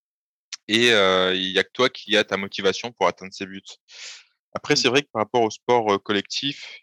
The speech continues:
Speaker 1: et au sport, heu, comme le foot, bah, là, c'est un peu
Speaker 2: Ouais. <laughs>
Speaker 1: différent. Donc la motivation de l'équipe, elle est, heu, commune. <laughs> Donc si,
Speaker 2: <laughs> C'est vrai. <laughs>
Speaker 1: si, si sur certains joueurs, certains sont pas motivés,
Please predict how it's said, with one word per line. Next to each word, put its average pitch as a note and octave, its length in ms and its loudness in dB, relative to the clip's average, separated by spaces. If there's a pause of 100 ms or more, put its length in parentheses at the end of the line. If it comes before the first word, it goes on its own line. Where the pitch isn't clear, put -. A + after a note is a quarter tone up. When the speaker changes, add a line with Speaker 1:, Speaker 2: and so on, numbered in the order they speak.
Speaker 1:
et G2+ 120 -2
au G2+ 80 -4
sport, A2+ 600 0
heu, E2+ 340 -6
comme F#2+ 220 -6
le F#2 180 -4
foot, - 460 -10 (680)
bah, G2 100 4
là, C3+ 120 4
c'est C#3+ 100 -2
un B2+ 60 -6
peu A#2 100 -10
Speaker 2:
Ouais. A2 60 -8
<laughs> - 0 -
Speaker 1:
différent. A2 460 -4 (300)
Donc F#2+ 220 -18
la G2+ 80 2
motivation G#2+ 500 -2
de A2 60 -4
l'équipe, A#2 380 0
elle G#2 140 4
est, G#2+ 220 2
heu, G2+ 40 0
commune. C3+ 420 -6 (100)
<laughs> - 600 -6
Donc F3+ 120 -2 (460)
si, E3 340 0
Speaker 2:
<laughs> - 120 -6
C'est D#3 140 0
vrai. F3 320 0
<laughs> F3+ 100 -4
Speaker 1:
si, F#3+ 160 0
si - 320 0
sur G3 200 0
certains D#3+ 380 -2
joueurs, E3+ 240 -2
certains C#3+ 320 -6
sont - 120 -20
pas B2 140 0
motivés, C#3 580 -2